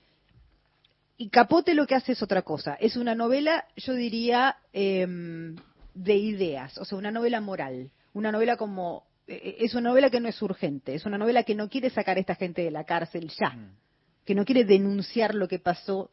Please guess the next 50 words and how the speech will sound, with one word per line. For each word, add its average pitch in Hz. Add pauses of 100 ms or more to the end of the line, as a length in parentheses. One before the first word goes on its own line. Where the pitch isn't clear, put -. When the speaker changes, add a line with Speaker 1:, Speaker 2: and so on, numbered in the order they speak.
(120)
Speaker 1:
ya, 139
lo 180
que 170
quiere 208
decir 226
es 233
pensemos 247
este 190
país. 143 (960)
Quiero 175
decir 165
que 170
por-, 156
que 165
provoca 180
esto 240
y 214
que 196
pro-, 175
es -
otra, 262
son 277
dos 311
intenciones 240
totalmente 214
diferentes. 139 (380)
Aparte 196
dice, 208
uno 226
habrá 220
leído 202
el 220
otro, 226
no, 185
no 165
estaba 175
traducido 135
Walsh, 120
o 135
sea, 135
no, 143
no 156
es 165
que 160
le-, 151
se 175
leyeron 175
uno 170
al 165
otro. 139